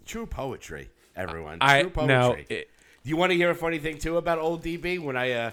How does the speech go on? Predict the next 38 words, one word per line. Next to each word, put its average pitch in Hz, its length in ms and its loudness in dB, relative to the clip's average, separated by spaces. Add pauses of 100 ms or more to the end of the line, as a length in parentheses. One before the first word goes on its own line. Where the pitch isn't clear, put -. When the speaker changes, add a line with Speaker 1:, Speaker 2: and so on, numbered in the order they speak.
(960)
Speaker 1:
when 135 160 -2
I 123 80 2
used 123 320 -4
to, 123 220 -2
uh, 95 340 0
show 127 280 -4
my 107 360 -2
license, 117 640 -6 (400)
um, 95 480 -4 (400)
when 98 160 -6
I 98 40 -4
would 92 160 -8
go 104 140 -2
to 90 140 -6 (180)
bars 104 340 0
and 110 100 -8
stuff, 110 260 -6
like, 95 100 -6
I 90 40 -2
go 92 160 2
to 104 60 0
Speaker 2:
Right. 95 100 -4
Speaker 1:
Tuxedo, 107 380 -6
like, 101 120 -8
"Can 104 100 -10
I 104 60 -6
have 104 100 -8
your 104 140 -4
I 98 80 -4
D?" 110 200 -6
I, 104 240 -4
I 110 100 -6
took - 380 -8
the 110 80 -10
picture. 113 460 -4 (300)
You 226 120 -6
know 202 160 6
the, 120 160 -4